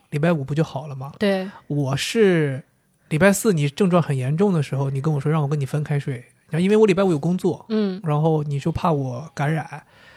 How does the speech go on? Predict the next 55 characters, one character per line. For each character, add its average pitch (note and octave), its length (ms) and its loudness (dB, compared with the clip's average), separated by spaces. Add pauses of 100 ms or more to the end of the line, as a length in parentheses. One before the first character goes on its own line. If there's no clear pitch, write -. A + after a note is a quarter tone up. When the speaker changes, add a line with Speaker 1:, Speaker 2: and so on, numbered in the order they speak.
(180)
Speaker 1:
你 D3 100 0
让 E3 160 4
我 C#3+ 40 -2
睡 D#3 140 -4
到 D#3 80 -2
次 - 180 -8
卧 C#3+ 200 -6
了。 C#3 120 -14 (220)
我 D3 100 -6
就 C#3 80 -2
去 D3 200 -8
的。 C#3 100 -6 (540)
然 D3+ 120 2
后 D#3+ 60 4
我 C#3+ 200 0
就 E3+ 160 2
是 D3 300 -2
礼 C3+ 140 -4
拜 D#3 280 0
四 D#3+ 240 -6
的 D3 100 -4
晚 B2+ 160 -6
上 C#3+ 120 -6
在 D3 120 0
次 - 200 -4
卧 D3 180 0
睡， - 320 0 (600)
那 F#3+ 80 2
天 B3 180 4
晚 B2 240 0
上 F3 160 0
我 D#3 60 0
就 C#3+ 80 -2
开 D#3 140 -2
始 D3 80 0
发 D3 120 -2
现 D3 60 2
有 D3+ 60 0
点 C3+ 100 -2
不 C3+ 80 -8
太 D3 100 -2
对 D3+ 140 -2
劲。 D#3+ 200 -8 (200)
Speaker 2:
真 G#3 160 2
的 G3+ 80 4
啊？ F3 280 0 (220)
Speaker 1:
那 D4 100 2
天 D#4 80 4
晚 F#3 120 6
上 G3 100 4
什 F3+ 120 -2
么 A#3 100 2
感 B2+ 280 0
觉 C3 160 -4
呢？ D#3+ 300 0